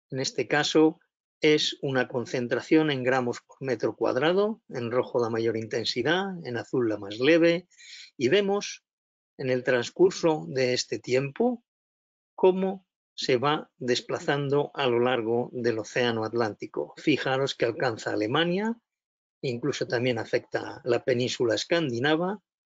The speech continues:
y también lo que es la zona de Terranova en Canadá. Esta otra es la correspondiente, medida en unidades Dawson,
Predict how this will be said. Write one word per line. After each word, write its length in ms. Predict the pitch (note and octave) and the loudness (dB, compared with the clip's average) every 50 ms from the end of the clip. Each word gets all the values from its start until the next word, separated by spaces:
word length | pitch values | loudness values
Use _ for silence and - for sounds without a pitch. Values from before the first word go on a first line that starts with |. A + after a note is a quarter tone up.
| _ _ _ _ _ | _ _ _ _ _
y 140 | - D3+ D3 | -4 -2 0
también 640 | - D#3 B2 A#2+ A#2 A#2+ C3 C#3+ D#3 E3+ F#3 G3 F#3 _ | 2 0 0 0 0 0 2 2 2 0 -2 -4 -8 _
lo 240 | - - - A2 G#2+ | -10 -6 -6 -4 0
que 80 | - C3+ | 0 0
es 80 | A#2+ | 2
la 160 | B2+ A#2+ A#2 - | 2 0 0 0
zona 440 | - - B2+ C3 B2+ C3 C#3 C3+ - | 0 0 2 2 2 0 -2 -2 -4
de 160 | C3 A#2+ B2+ | -2 -2 -2
Terranova 760 | A#2+ A#2+ B2+ A#2 G#2+ G2+ G#2 B2 C3 B2 A#2 B2+ A#2+ A#2+ - - - | 0 0 -4 -4 -4 -4 -2 0 2 2 2 2 0 0 -2 -4 -2
en 300 | B2 A#2+ A2 G#2 G2+ G2 | -2 -2 -2 -4 -8 -8
Canadá. 600 | - - A#2 G#2 G#2 G#2 G#2 A#2 - - - _ _ _ _ _ _ _ _ _ _ _ _ _ _ _ _ _ _ _ _ _ _ _ _ _ _ _ _ - - - - - - _ _ | -4 -4 -2 -2 -2 -4 -4 -4 -4 -4 -8 _ _ _ _ _ _ _ _ _ _ _ _ _ _ _ _ _ _ _ _ _ _ _ _ _ _ _ _ -20 -20 -20 -20 -20 -20 _ _
Esta 400 | - E3+ D#3+ - - - D#3+ F3+ | 2 2 2 2 2 4 6 6
otra 460 | A#3 B3 B3 B3 A3 A3 G#3+ G#3 - _ _ _ _ _ | 6 4 4 2 2 2 0 -2 -6 _ _ _ _ _
es 440 | - E3+ G3+ G3+ - - - - - - | 4 4 4 4 2 -2 -6 -10 -8 -2
la 200 | A2+ B2 B2+ A#2+ | 0 2 2 4
correspondiente, 920 | C3+ B2 B2 A#2+ A2 - - A2+ A#2 C3 D#3 F3 F3+ F3 - G#3+ A3 A#3 | 4 4 4 2 2 0 -2 -2 0 2 2 2 2 0 -2 -4 -4 -2
medida 360 | G#3 - B2 C#3 D#3+ D#3+ D#3 | -2 -2 2 4 4 4 4
en 100 | C#3 B2+ | 2 2
unidades 640 | A#2+ A#2 A2+ A2+ B2 C#3 C3 A2+ A2 G#2+ G#2+ G#2 G2 | 0 -2 0 0 2 2 2 2 0 -2 -4 -2 2
Dawson, 560 | B2 C3 D3 E3 D#3+ - G3+ G3+ A3+ A3 - | 4 4 6 4 2 0 -2 -4 -4 -6 -8